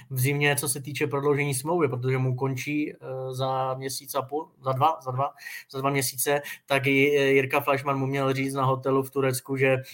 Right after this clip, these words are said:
„Hele, přivejte levýho backup, bude lepší než já, tak já mu budu dělat buď background, nebo budu pomáhat Šehičovi,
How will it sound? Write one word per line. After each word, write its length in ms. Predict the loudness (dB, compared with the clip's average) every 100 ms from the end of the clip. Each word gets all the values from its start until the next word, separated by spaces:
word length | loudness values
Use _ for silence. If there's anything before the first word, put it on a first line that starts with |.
| -20 _
„Hele, 240 | 0 2 2
přivejte 360 | 0 0 2 2
levýho 260 | 4 4
backup, 340 | 2 0 -2 -4
bude 220 | 0 2
lepší 300 | 2 0 -2
než 200 | -2 2
já, 200 | 2 2
tak 180 | 0 0
já 120 | 2
mu 120 | 4
budu 200 | 2 0
dělat 220 | 2 2
buď 140 | 2 0
background, 540 | 0 0 0 0 -2
nebo 200 | -4 -2
budu 240 | -2 0 0
pomáhat 340 | 2 6 6
Šehičovi, 640 | 4 0 0 0 2 2